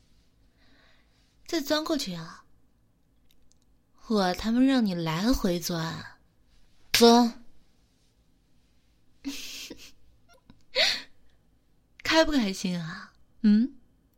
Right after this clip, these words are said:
贱狗。你不是最喜欢主人的丝袜腿吗？嗯？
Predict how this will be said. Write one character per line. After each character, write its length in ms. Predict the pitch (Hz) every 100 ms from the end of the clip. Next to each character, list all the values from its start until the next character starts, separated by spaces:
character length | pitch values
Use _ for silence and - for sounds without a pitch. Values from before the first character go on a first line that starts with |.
| _ _
贱 260 | - 240 214
狗。 280 | 165 170 - _ _ _ _ - - _ _ _ - - - _ _ _ _ _ 262
你 120 | 254
不 160 | 240 254
是 180 | 320
最 260 | 311 320 320
喜 220 | - 196
欢 580 | 185 - 196 190 202 - - - - - _ _ -
主 180 | 247 208
人 220 | 175 -
的 100 | 214
丝 220 | - 240
袜 180 | 254 262
腿 380 | - - 151 147
吗？ 340 | 151 185 226 - _ _ _ _ _ _ _ _
嗯？ 260 | 214 220